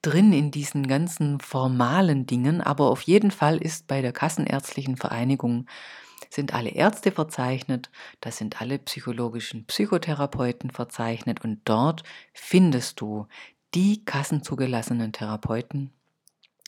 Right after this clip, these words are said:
bei dir vor Ort. Ich habe auch einen Blogartikel dazu geschrieben, da ist noch mal eine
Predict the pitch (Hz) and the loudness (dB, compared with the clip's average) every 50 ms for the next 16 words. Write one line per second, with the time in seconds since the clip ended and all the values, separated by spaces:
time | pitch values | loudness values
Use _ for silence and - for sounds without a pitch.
0 | - - - - 135 - - 135 - - 120 107 - 120 127 180 277 - - - | -20 -14 -6 -6 -4 -2 -2 -4 -2 0 -2 -2 0 0 2 2 0 0 -4 -12
1 | _ - - - - - - - - - _ _ 151 160 - - 123 127 131 147 | _ -20 -18 -16 -14 -14 -16 -16 -18 -20 _ _ -10 -8 -6 -6 -2 0 2 2
2 | 165 160 170 165 160 160 160 160 165 - - - 143 139 139 143 143 - - - | 2 2 2 2 2 4 2 2 0 -4 -6 -4 -2 0 0 0 0 -2 -8 -10
3 | - 135 127 123 123 120 117 117 117 175 220 214 - 220 214 - 208 202 208 202 | -10 -10 -8 -6 -6 -6 -6 -2 0 0 -2 0 -4 -10 -6 -4 -4 -4 -2 -4
4 | - 180 170 - - 175 160 156 151 - - - 143 135 135 123 135 127 131 - | -4 -6 -8 -6 -6 -6 -4 -4 -6 -6 -8 -8 -8 -8 -6 -6 -6 -6 -6 -6
5 | - 123 - - 143 135 120 127 123 120 120 117 113 117 117 117 117 113 | -6 -8 -6 -6 -6 -6 -6 -6 -4 -4 -4 -4 -4 -4 -4 -6 -6 -8